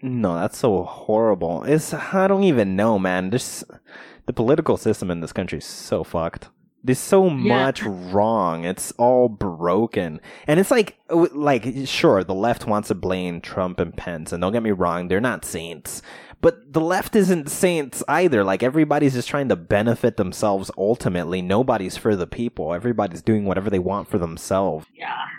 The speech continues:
Speaker 2: I mean, for me, just make them legal. You don't have to put them, like, in a <laughs> military camp. Uh, I mean, immigration camp for long. Just make them legal. If they want to stay here, then stay here. I mean, we're a free country. We're a big country, actually, so why not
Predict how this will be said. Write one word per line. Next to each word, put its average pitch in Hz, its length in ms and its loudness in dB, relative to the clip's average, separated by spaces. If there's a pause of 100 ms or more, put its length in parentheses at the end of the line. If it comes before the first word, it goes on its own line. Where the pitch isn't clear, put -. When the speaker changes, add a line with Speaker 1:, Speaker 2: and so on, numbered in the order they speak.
Speaker 2:
I 233 60 2
mean, 269 180 6
for 277 120 2
me, 277 180 6
just 285 260 0
make 247 240 -2
them 240 180 4
legal. 202 380 2
You 180 100 4
don't 196 160 2
have 185 260 0
to - 100 -10
put - 300 -4
them, 180 200 -6
like, 156 220 -8
in 208 180 4
a - 40 4
<laughs> 214 160 8
military 175 580 0
camp. 175 280 -8 (420)
Uh, 190 180 2
I 190 40 0
mean, 190 260 0
immigration 175 600 -6
camp 156 220 -10
for - 160 -14
long. - 280 -14
Just 202 240 -2
make 202 300 0
them 208 260 2
legal. 214 240 4
If 202 60 -4
they 208 140 6
want 214 240 4
to 240 80 0
stay 233 300 -2
here, 240 220 0
then 233 160 0
stay - 260 -8 (120)
here. 180 180 -4
I 185 40 -12
mean, 190 180 -6
we're 208 160 4
a 220 80 4
free 233 220 0
country. 214 600 -2 (520)
We're 208 160 4
a 202 100 2
big 202 300 4
country, 202 480 -4 (120)
actually, 180 360 -8
so 185 260 -10
why 190 220 -8
not 196 200 -6